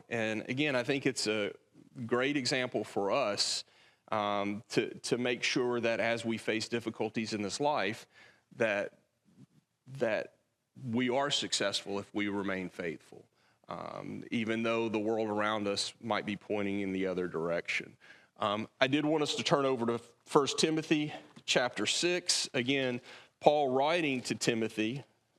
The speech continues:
um, First Timothy chapter six, verses six through eight,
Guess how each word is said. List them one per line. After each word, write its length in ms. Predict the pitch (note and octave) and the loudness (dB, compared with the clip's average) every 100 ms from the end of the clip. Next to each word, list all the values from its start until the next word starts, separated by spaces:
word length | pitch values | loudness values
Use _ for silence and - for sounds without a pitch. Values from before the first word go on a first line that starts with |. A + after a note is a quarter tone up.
| - | -4
um, 420 | A2+ G#2+ G#2+ G#2+ - | 0 0 0 -4 -8
First 300 | - D3+ - | 0 0 2
Timothy 340 | D#3 D3 C#3 B2+ | 0 2 0 0
chapter 400 | - B2 - A2 | 0 0 -2 -2
six, 480 | - D3 - - - - - - - - | 0 0 0 -6 -6 -20 -20 -20 -16 0
verses 340 | A#2+ A#2 A#2+ | 2 2 0
six 340 | - C3 - - | 0 0 0 0
through 260 | A2+ A2+ | 0 2
eight, 440 | C3+ A#2 G2+ - | 2 0 -2 -8